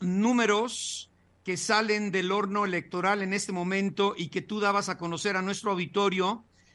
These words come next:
pues prácticamente, eh, hay un empate técnico en las dos cámaras, tanto en la Cámara de Representantes, donde los republicanos tienen doscientos dieciocho asientos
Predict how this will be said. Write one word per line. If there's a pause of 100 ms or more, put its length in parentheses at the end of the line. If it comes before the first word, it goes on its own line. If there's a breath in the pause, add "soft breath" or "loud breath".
(140)
pues
prácticamente, (640)
eh,
hay
un
empate
técnico (220)
en
las
dos
cámaras, (460)
tanto
en
la
Cámara
de (240)
Representantes, (400)
donde
los
republicanos
tienen
doscientos
dieciocho
asientos